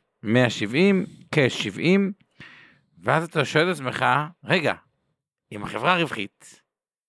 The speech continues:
היא מקיימת כל כך הרבה שנים, היא לא חילקה דיבידנדים,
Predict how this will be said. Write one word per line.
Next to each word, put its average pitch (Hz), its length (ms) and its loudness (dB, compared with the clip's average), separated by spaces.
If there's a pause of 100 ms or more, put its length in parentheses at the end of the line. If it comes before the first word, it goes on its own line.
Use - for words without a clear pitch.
(260)
היא 104 100 -12
מקיימת 151 340 -2
כל 160 80 -2
כך 156 60 4
הרבה 139 140 0
שנים, 104 320 -2
היא 127 120 0
לא 170 120 4
חילקה 175 320 -2
דיבידנדים, 117 720 -4